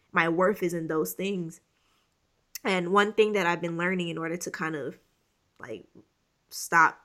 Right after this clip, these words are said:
that mentality is I can't do everything. So I can't be everything to everybody, and I can't do everything.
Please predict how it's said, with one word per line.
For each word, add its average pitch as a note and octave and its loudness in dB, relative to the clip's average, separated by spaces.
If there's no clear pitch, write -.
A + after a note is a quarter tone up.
that D#3 -2
mentality F3+ -4
is F3 -2
I F#3+ 2
can't A3 -4
do F#3 -2
everything. G3+ -2
So F3+ 2
I F3 4
can't F#3 -4
be F#3 -4
everything F3+ -6
to G3 -10
everybody, F#3+ -2
and E3 -6
I C#3+ -8
can't - -8
do E3 -6
everything. - -8